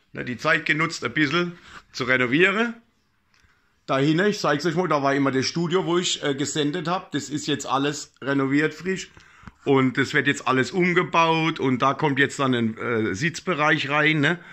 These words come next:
Und da hinten soll dann wohl das neue Studio reinkommen, alles. Wollte ich euch mal zeigen, so, ne? Und, äh, ich muss jetzt, wie gesagt, umbauen und es dauert halt ein bisschen, bis die Technik wieder steht und alles. Und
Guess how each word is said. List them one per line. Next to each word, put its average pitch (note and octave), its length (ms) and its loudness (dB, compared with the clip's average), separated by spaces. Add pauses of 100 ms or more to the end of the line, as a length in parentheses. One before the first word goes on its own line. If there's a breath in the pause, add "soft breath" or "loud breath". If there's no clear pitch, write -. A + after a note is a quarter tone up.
(280 loud breath)
Und C3+ 120 2
da C3+ 100 6
hinten C#3+ 320 2
soll C#3 180 4
dann C3+ 220 2
wohl C3 240 4 (220 loud breath)
das B2+ 120 -2
neue C3+ 240 4
Studio E3 360 2
reinkommen, C3 580 0
alles. C#3 440 -2 (380 loud breath)
Wollte B2+ 160 0
ich C#3 80 2
euch C3 60 4
mal A#2 200 2
zeigen, B2 400 -2
so, C3+ 200 -2
ne? C3 200 -4 (1400 loud breath)
Und, D#3+ 460 0
äh, C#3 460 2 (120)
ich C#3+ 140 -4
muss F#3+ 160 0
jetzt, D3+ 180 -4
wie D#3+ 80 -4
gesagt, C3 380 -4
umbauen D3+ 520 -2
und C#3+ 120 -2
es - 100 -8
dauert C3 320 -2
halt C3+ 160 -4
ein B2+ 120 -4
bisschen, C3+ 280 -4
bis C3 160 -6
die D3 140 -6
Technik D3 400 -6
wieder C3+ 240 -2
steht C#3 340 -4
und C3 80 -6
alles. B2 380 -6
Und B2+ 240 -6